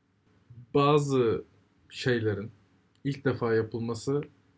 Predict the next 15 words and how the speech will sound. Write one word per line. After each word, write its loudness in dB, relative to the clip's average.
çok 2
heyecan 0
veriyor -6
insanlara. -10
İlk 4
defa 4
yapan 2
insanı -2
anlayabiliyorsun. 2
Çünkü -2
gelip 2
sana 2
heyecanla 4
böyle, 2
<gasps> -4